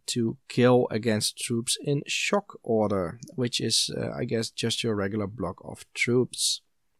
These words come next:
And then it goes into categories, uh, what consists as what weapons. Um,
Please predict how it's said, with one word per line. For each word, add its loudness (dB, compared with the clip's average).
And 6
then 8
it -4
goes 8
into 2
categories, 4
uh, 2
what 0
consists 0
as -4
what -4
weapons. 0
Um, 0